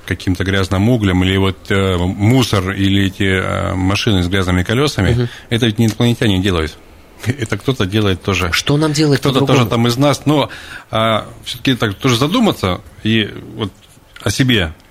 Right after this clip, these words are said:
Speaker 1: о своем соседе. А, может быть, не то, что меры административного контроля, а просто поговорить со своим соседом. "Ну, Вась, ты вот давай не жди, когда придет добрый какой-то там большой
Speaker 2: Ну что,
Speaker 1: начальник, и тебе
Speaker 2: переходи
Speaker 1: счастливо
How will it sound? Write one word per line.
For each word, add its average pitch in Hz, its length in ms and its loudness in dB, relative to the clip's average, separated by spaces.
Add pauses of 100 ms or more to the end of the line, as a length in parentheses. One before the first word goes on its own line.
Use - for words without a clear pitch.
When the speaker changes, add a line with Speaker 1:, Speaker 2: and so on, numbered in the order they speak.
Speaker 1:
о - 60 -10
своем 135 200 0
соседе. 87 540 -2 (840)
А, 101 520 -2
может 123 280 0
быть, 135 160 0
не 143 100 2
то, 151 120 2
что 120 240 0
меры 127 360 2
административного 139 600 2
контроля, 104 560 2 (720)
а 123 360 0 (460)
просто 160 200 -2
поговорить 165 420 0
со 127 80 -4
своим 120 220 -2
соседом. 95 480 -2
"Ну, 147 160 -4 (360)
Вась, 117 300 -2 (760)
ты 151 80 2
вот 143 160 2 (400)
давай 147 420 0
не 135 100 4
жди, 185 200 2
когда 110 220 0
придет 107 500 0
добрый 110 320 0
какой-то 107 360 0
там 107 180 0
большой 120 280 0
Speaker 2:
Ну 135 100 2
что, 120 120 0
Speaker 1:
начальник, 214 200 2
и - 100 2
тебе 127 100 2
Speaker 2:
переходи 127 300 2
Speaker 1:
счастливо 220 100 4